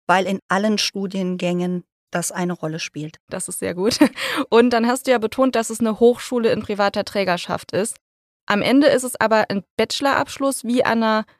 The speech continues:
Speaker 2: normalen Uni, oder? Also auf dem Papier ist dieses duale Studium jetzt nicht irgendwie geringerwertiger als das von einer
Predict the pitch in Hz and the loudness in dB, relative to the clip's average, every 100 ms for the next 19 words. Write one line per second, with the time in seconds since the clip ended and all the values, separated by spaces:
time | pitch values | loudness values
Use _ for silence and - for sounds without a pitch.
0 | _ _ 214 214 214 214 208 - 185 156 | _ _ 2 4 4 4 2 0 -2 2
1 | 196 180 185 170 226 208 190 - 233 254 | 4 4 4 2 2 -2 -2 -2 2 4
2 | 254 - 226 - 226 202 196 - 196 - | 4 2 -2 -4 -6 -4 -6 -4 0 2
3 | 202 214 202 233 226 226 202 190 226 220 | 4 2 0 -4 0 0 0 0 -2 0
4 | - 202 202 202 185 185 220 240 220 208 | -2 -2 -4 -4 0 2 4 4 4 2
5 | 208 214 202 202 - 190 196 - 190 - | 0 0 2 2 2 2 0 -2 -6 -4
6 | 196 185 185 185 185 | -2 -2 -2 0 0